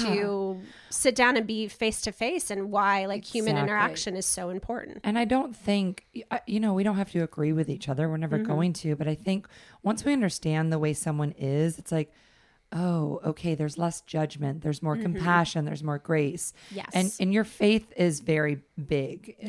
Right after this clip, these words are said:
Speaker 2: Was that
Speaker 1: Yes.
Speaker 2: growing up, or was that a newer thing now that you're older and married, or?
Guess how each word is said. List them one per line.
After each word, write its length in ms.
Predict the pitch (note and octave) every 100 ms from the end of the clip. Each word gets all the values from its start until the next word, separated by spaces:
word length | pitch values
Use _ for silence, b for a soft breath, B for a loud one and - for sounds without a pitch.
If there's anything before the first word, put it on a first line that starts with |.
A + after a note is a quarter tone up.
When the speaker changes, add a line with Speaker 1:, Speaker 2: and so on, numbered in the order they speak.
| A3
Speaker 2:
Was 120 | F#3 F3
that 140 | F3+
Speaker 1:
Yes. 100 | F3+
Speaker 2:
growing 400 | - F3 F3 E3
up, 300 | F3 A#3 - -
or 220 | E3+ E3+
was 120 | D3
that 200 | E3 D#3+
a 40 | D#3+
newer 240 | D#3+ D#3
thing 500 | D#3 E3 D#3 D#3 D3+ b b b -
now 140 | D#3+
that 120 | D3+
you're 140 | C#3+ D3+
older 260 | D3+ D3+
and 100 | D3 D#3+
married, 440 | A#3 B3 B3 B3
or? 520 | G3 E3 D#3 D3+ D3+